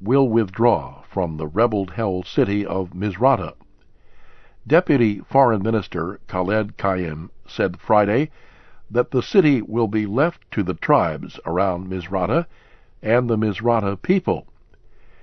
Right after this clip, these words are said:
He did not say when the army would leave. Earlier Friday, American lawmaker John McCain visited the Libyan rebel headquarters in Benghazi. Senator McCain met with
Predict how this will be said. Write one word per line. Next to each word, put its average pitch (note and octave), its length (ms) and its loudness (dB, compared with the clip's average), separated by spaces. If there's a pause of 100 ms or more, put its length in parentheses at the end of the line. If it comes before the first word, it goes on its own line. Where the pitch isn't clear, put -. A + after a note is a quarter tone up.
(240)
He C3+ 260 4
did G#2 280 -2
not A#2+ 260 2
say E2+ 420 -4
when G#2+ 320 -2
the G#2 120 -2
army F2 380 -2
would F#2 240 -6
leave. G#2 340 0 (1040)
Earlier A#2+ 540 4
Friday, F#2+ 500 0 (480)
American F#2+ 560 -4
lawmaker G2+ 680 0
John G#2+ 360 0
McCain G#2 600 -2 (240)
visited G#2 520 0
the F#2+ 120 -6
Libyan G#2+ 580 0
rebel G2 380 0
headquarters A#2+ 720 -2 (340)
in G2+ 240 -4
Benghazi. G#2+ 640 2 (920)
Senator C3+ 440 4
McCain G2+ 540 0
met G#2 340 0
with E2 300 -2